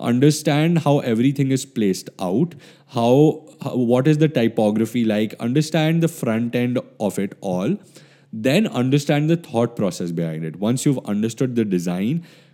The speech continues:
come back to their websites and check out what is the thought process. What, uh, what is the, what is, what are the principles involved? You know, what are the princ-, design principles that are involved in this? Why is it done?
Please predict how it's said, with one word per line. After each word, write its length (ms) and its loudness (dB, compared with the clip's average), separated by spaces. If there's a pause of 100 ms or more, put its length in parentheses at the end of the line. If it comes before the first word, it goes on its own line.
come 280 -2
back 280 -2 (340)
to 160 2
their 160 4
websites 760 -2 (320)
and 160 -6
check 280 -4
out 260 2 (280)
what 200 0
is 160 0
the 80 -6
thought 300 -4
process. 540 -4 (500)
What, 580 0
uh, 500 -2
what 240 0
is 120 0
the, 500 0 (260)
what 400 -2
is, 220 -6
what 240 -2
are 60 4
the 80 2
principles 640 0
involved? 560 0 (140)
You 100 -6
know, 80 0
what 180 0
are 60 0
the 100 0
princ-, 440 -4
design 360 0
principles 520 -2
that 180 -2
are 60 0
involved 420 0
in 140 -2
this? 340 -6 (480)
Why 380 0
is 400 4
it 180 -2
done? 380 -2